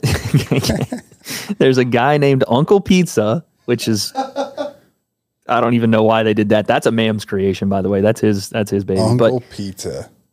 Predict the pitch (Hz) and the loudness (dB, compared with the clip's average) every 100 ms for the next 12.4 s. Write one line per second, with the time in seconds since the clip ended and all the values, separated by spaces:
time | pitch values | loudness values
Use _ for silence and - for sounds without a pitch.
0 | _ _ _ - 131 131 131 135 156 147 | _ _ _ 0 2 2 2 4 4 4
1 | 131 - - 127 117 104 - - - - | 2 0 0 4 6 4 0 -12 -18 -4
2 | 117 107 120 117 98 113 123 127 120 120 | 0 4 4 4 4 4 4 4 4 2
3 | 113 117 - 107 117 120 131 - 117 127 | 2 0 0 2 4 4 2 -2 0 0
4 | - 107 113 113 107 98 - 123 110 107 | 0 2 4 4 4 2 0 0 2 0
5 | 104 104 98 101 107 110 110 104 98 _ | 0 0 0 0 0 0 0 0 -2 _
6 | _ _ _ - 151 160 156 135 139 143 | _ _ _ -4 -2 2 4 4 4 2
7 | 139 135 123 131 117 127 127 123 - 117 | 0 0 2 2 4 4 6 4 2 0
8 | 117 110 107 104 98 _ _ _ 117 127 | 2 2 2 0 -2 _ _ _ -6 2
9 | 147 - 135 - 113 117 120 117 107 101 | 2 2 0 2 0 2 2 2 0 2
10 | 113 120 113 113 - 107 - 110 110 110 | 4 4 2 -2 -2 -4 2 2 4 4
11 | 123 107 101 110 110 107 107 107 104 98 | 2 2 2 4 2 0 -2 0 0 -2
12 | 98 104 107 - | 0 0 -2 -6